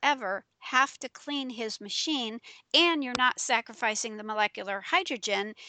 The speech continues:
either not being created 'cause things are caked up there or it's escaping into the air. So Paul has offered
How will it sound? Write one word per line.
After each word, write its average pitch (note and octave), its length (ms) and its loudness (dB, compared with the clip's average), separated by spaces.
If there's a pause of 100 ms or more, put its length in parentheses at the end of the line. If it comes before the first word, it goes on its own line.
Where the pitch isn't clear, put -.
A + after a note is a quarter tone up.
(180)
either A#3+ 280 0
not A3+ 220 4
being A#3 260 -4
created A3 460 -2
'cause G#3 180 -6
things A3 260 -6
are G3+ 120 -4
caked - 320 0
up A#3 200 4
there A3 260 2
or F3+ 40 -2
it's G3 160 -4
escaping G#3+ 480 -2
into F#3 180 -4
the F#3+ 200 0
air. B3 320 6 (360)
So B3 400 2 (520)
Paul D#4 380 6
has B3 300 -2
offered B3 460 4